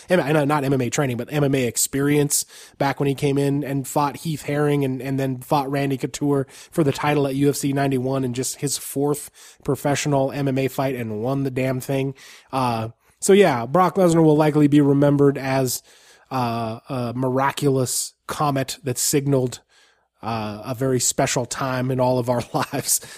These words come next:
Uh, but I hope he's also remembered as a dude who accomplished amazing things considering, uh, his, his comparably small amount of, uh, experience. Anything else you wanna say about Bork Laser before, uh,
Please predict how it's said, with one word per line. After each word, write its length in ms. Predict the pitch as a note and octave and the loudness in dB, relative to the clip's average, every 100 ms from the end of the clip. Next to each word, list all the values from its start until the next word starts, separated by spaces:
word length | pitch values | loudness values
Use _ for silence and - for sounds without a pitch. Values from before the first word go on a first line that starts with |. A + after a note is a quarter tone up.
| - | -6
Uh, 140 | C#3 C3+ | -2 0
but 140 | D#3+ | 4
I 40 | |
hope 160 | E3 A3 | 4 6
he's 140 | G#3 | 6
also 240 | F3+ F3+ E3+ | 6 4 4
remembered 340 | D#3 D3+ C#3+ | 4 4 4
as 160 | C#3 C3+ | 4 2
a 60 | |
dude 320 | C3 C#3 C#3 A2+ | 2 2 2 2
who 320 | C#3 C3 C3 | 2 2 0
accomplished 680 | A#2+ - C#3+ C3+ B2 - | -4 -2 -2 0 -2 -4
amazing 540 | C#3+ C3 B2+ B2 B2+ A#2+ | -6 -4 -2 -2 -4 -4
things 380 | C3+ B2+ A#2 - | -4 -4 -6 -8
considering, 640 | A#2 - C3 B2 A2+ A2 - | -6 -2 0 0 -4 -10 -10
uh, 300 | A#2 A2 G#2+ _ _ _ _ _ _ | -8 -8 -10 _ _ _ _ _ _
his, 280 | - A#2 A2+ | -8 -6 -8
his 560 | B2 B2 G#2+ G2+ - - _ _ _ | -8 -8 -6 -10 -12 -16 _ _ _
comparably 840 | - C3 A#2 C3 A#2+ A#2+ A2+ G#2+ A2+ _ _ | -10 -8 -4 -4 -4 -4 -4 -6 -12 _ _
small 760 | - - B2 A#2+ A2+ G#2+ - _ - | -10 -8 -4 -2 -2 -4 -8 _ -12
amount 460 | A#2 A2 A2 G#2+ | -8 -6 -8 -8
of, 220 | G#2 G2 | -8 -8
uh, 200 | G#2+ G2 E2 | -8 -8 -10
experience. 640 | - - G2 D2+ - - _ _ _ _ _ _ _ _ _ _ _ C3 | -12 -10 -10 -12 -14 -14 _ _ _ _ _ _ _ _ _ _ _ -10
Anything 240 | B2 B2 | -4 -2
else 160 | B2+ - | -2 -2
you 60 | C3+ | -4
wanna 100 | B2+ | -2
say 140 | D3 | 0
about 260 | C3+ C3 C3 | 0 -2 0
Bork 260 | C3+ C3+ | 0 2
Laser 340 | C#3 C3+ C3+ D3 | 0 2 2 0
before, 440 | C3+ D3 C#3 C3+ | 0 0 2 4
uh, 220 | C3 B2+ | 2 0